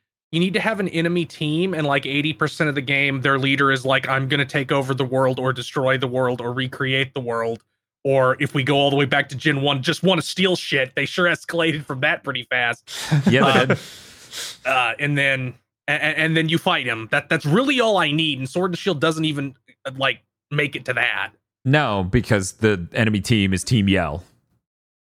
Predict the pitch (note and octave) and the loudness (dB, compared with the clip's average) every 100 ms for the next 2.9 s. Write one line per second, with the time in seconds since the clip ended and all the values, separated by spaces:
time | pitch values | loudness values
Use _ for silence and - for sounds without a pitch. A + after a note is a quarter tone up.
0 | _ _ _ _ _ - - - D3+ C3 | _ _ _ _ _ -20 -10 -4 -2 -2
1 | C#3+ C#3+ D3 E3 D3 E3 D#3 D#3 - - | -2 -2 0 -2 0 0 2 0 -2 -2
2 | D#3 D#3 E3 D#3 C#3+ C3 B2 A2 - | 0 4 4 4 4 2 0 -4 -14